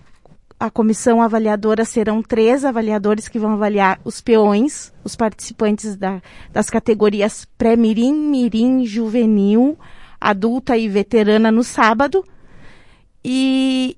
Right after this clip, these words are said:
serão da região lá de Porto Alegre, que será a pr-, a nossa grande declamadora Priscila Colchete, a nossa declamadora também, Rosana Araújo,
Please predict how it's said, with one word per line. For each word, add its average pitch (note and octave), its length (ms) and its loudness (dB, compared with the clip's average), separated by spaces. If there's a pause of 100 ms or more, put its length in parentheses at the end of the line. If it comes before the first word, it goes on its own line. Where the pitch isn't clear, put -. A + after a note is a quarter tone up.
(120)
serão A#3+ 480 2
da A#3 600 2
região A#3 480 2
lá A3+ 180 4
de A#3+ 140 -2
Porto B3+ 320 0
Alegre, F#3+ 400 0
que - 100 -18
será F#3+ 300 2
a F#3+ 60 -2
pr-, - 240 -6
a G#3+ 160 0
nossa A3 340 0
grande A3+ 540 2
declamadora G#3 680 0
Priscila - 340 -2
Colchete, A3 720 -2 (720)
a A3+ 100 2
nossa A3 380 2
declamadora G#3 680 0
também, G#3+ 540 4
Rosana G#3 460 0
Araújo, A3+ 640 4